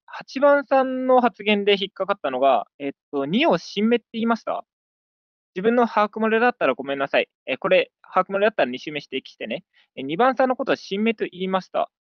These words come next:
です。っていうことは、八番さんは狩人潜伏してほしかったっていうことですか？だとしたら、えっと、狩人に白が出たらどうするんでしょうか？狩人が白くなりすぎたら噛まれる。黒くなったら真の占い師に占-、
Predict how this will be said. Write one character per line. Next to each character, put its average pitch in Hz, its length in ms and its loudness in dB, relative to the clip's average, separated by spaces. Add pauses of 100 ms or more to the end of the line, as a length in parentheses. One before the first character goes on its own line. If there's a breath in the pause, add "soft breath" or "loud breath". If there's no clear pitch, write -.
で - 100 -4
す。 - 160 -14 (220)
っ - 20 -20
て 269 60 -4
い 285 40 4
う 302 60 2
こ 320 80 -4
と 240 80 2
は、 160 60 6
八 - 240 -10
番 247 200 2
さ 247 120 0
ん 233 40 2
は 233 80 2
狩 247 300 -2
人 139 100 -2
潜 180 220 -6
伏 202 260 -8
し 196 60 -10
て - 80 -2
ほ 208 100 0
し 202 200 -8
か - 120 -2
っ - 20 0 (120)
た 190 80 0
っ 196 80 -10
て - 80 -14
い 240 40 -6
う 226 40 -14
こ 269 100 -18
と - 100 -12
で - 60 -10
す - 80 -20
か？ 139 200 -4 (420)
だ 247 120 0
と 220 120 -2
し - 80 -8
た 170 120 2
ら、 180 200 4 (260)
え 143 140 -2
っ 143 60 -4
と、 147 180 -4
狩 254 300 -2
人 175 100 0
に 143 80 -2
白 208 240 -2
が 127 120 2
出 139 100 -8
た 131 120 -2
ら 113 100 -4
ど 156 120 -4
う 165 60 -2
す - 80 -12
る 127 80 -12
ん 113 40 -12
で 107 80 -6
し - 80 -20
ょ 101 60 -16
う - 40 -20
か？ - 260 -6
狩 247 280 0
人 165 120 0
が 170 140 2
白 240 280 -4
く - 100 -12
な 143 120 0
り 156 80 -4
す - 100 -18
ぎ 190 120 -8
た 147 100 -2
ら 156 100 0
噛 - 160 -6
ま 139 140 0
れ 147 100 2
る。 110 100 -4
黒 226 220 0
く 170 100 -14
な 165 100 0
っ - 40 -14
た 185 100 0
ら 180 80 -2
真 190 220 -6
の 156 80 -2
占 147 240 0
い 151 40 0
師 180 120 -16
に 180 100 -10
占-、 135 220 -2